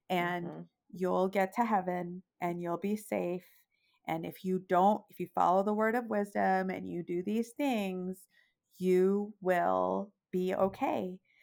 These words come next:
Speaker 1: You'll be safe. You'll
Speaker 2: Right.
Speaker 1: have worth.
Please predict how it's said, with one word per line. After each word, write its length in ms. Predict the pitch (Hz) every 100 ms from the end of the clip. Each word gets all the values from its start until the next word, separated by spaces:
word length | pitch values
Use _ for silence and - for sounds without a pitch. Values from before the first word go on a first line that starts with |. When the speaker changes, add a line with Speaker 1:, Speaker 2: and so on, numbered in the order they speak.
| _ -
Speaker 1:
You'll 140 | 175
be 120 | 175
safe. 600 | 175 - 247 240 247 - _ _ _ _
You'll 380 | 185 180 180 175
Speaker 2:
Right. 260 | 160 170 -
Speaker 1:
have 300 | - 170 165
worth. 800 | 170 165 180 226 - - -